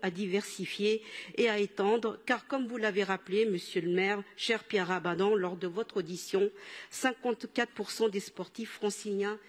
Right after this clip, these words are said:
citent la nature comme l'une des principales motivations pour faire de l'activité physique. Les bois parisiens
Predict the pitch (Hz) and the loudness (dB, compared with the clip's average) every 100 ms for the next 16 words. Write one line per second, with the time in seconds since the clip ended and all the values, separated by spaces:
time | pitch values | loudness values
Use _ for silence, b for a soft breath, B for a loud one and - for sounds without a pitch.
0 | B - - 285 285 208 196 190 - 220 | B -14 0 0 2 2 4 4 0 -4
1 | 233 - 185 196 233 196 - 202 190 - | -2 2 2 2 0 0 0 -2 -2 -6
2 | - 185 208 - B B 202 220 233 202 | -6 -2 -4 -6 B B -2 -2 -2 -4
3 | 202 - 214 - 190 214 202 190 185 185 | -4 -4 -8 -6 -6 -4 -2 -2 -2 -6
4 | 196 170 - - - 160 139 - - _ | -10 -10 -10 -10 -10 -12 -14 -16 -18 _
5 | _ _ _ - B B B B 233 220 | _ _ _ -20 B B B B -10 -4
6 | 247 233 311 311 240 247 226 262 302 | -2 0 -2 -2 -4 -4 -2 -2 -2